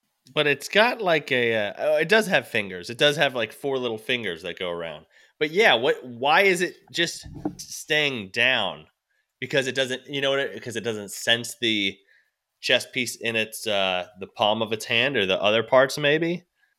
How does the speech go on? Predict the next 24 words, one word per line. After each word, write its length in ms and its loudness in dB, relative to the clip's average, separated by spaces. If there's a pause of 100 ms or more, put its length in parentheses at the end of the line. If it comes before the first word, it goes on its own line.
(260)
So 140 0
it's 140 -2
kinda 200 0
like, 240 2
"Oh 220 2
shit, 320 2
did 140 -4
I 160 2
make 200 0
a 60 2
sta-, 300 0
mistake?" 480 -2
And 80 -8
the 60 -4
robot 340 2
goes, 200 -4 (380)
"I 80 2
don't 160 -8
make 240 -8
mistakes. 540 -4
I'm 100 -10
a 60 0
robot." 500 4 (560)
Maybe. 400 0